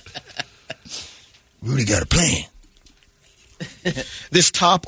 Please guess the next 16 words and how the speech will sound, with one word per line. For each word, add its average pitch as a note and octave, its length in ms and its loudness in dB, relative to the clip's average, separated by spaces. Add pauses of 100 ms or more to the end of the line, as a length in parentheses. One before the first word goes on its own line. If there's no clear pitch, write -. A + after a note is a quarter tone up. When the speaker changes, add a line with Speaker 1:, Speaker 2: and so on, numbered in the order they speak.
Speaker 2:
ultra E3+ 300 4
marathon D#3+ 600 4
runner. D#3 420 4
<laughs> C4+ 40 -4 (2750)
Speaker 1:
All C#4 200 2
it E3 120 2
took E3 160 4
was C#3 140 6
one C3 220 4
glance B2 340 4
at A2+ 80 -2
your A#2+ 140 6
dumb A2+ 360 4
ass, G#2+ 320 4
too, D3 100 4
with - 80 6